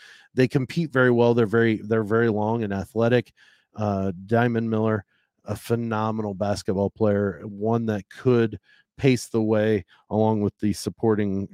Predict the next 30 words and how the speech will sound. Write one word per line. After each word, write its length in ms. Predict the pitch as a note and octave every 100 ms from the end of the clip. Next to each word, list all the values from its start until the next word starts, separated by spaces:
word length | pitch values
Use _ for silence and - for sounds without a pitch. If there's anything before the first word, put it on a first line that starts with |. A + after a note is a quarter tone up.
| G#2+
uh, 160 | G2+
supporting 480 | F2+ - - G#2+ G2
cast 360 | - A#2+ G#2 -
that 200 | G2+ _
could 300 | - E3 C#3
at 160 | G#2+
least 300 | C3 C#3 -
get 200 | C3+ B2
Maryland 360 | A2+ A#2+ A2+ A2
to 100 | G#2
the 120 | A2
Elite 340 | G#2 A2 A2
Eight. 240 | G#2 G#2+ - - - -
And 160 | A2+ A2+
like 200 | A2 G#2+
I 60 |
said, 240 | G2 A#2 G2+
if 300 | - C3 -
there 180 | B2
were 480 | A2+ A#2 B2+ B2 B2
a 120 | A#2+ A2
two 260 | - B2+
seed 320 | - A#2 A2
that 140 | G#2+ G2+ _
could 480 | - C#3 B2+ A#2 A2
beat, 520 | C3 A#2 - - - _ _ _ _ _ _ _ _ _ -
uh, 340 | G#2+ A2+ G2+ F#2+ - _ _ _ _ _ _ _ -
uh, 300 | A2+ G2 F2+
South 300 | - A#2 G2+
Carolina, 640 | A2 G#2 G#2 G#2 G2+ F#2+